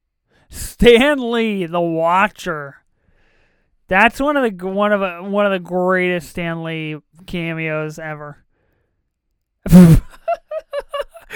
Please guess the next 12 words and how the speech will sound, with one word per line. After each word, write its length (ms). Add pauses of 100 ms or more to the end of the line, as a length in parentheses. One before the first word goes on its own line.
(240)
What? 960 (720)
What? 480
Sorry, 540
that 180
was 180
crazy. 460
I 140
didn't 200
know 140
that 140
was 120
coming. 480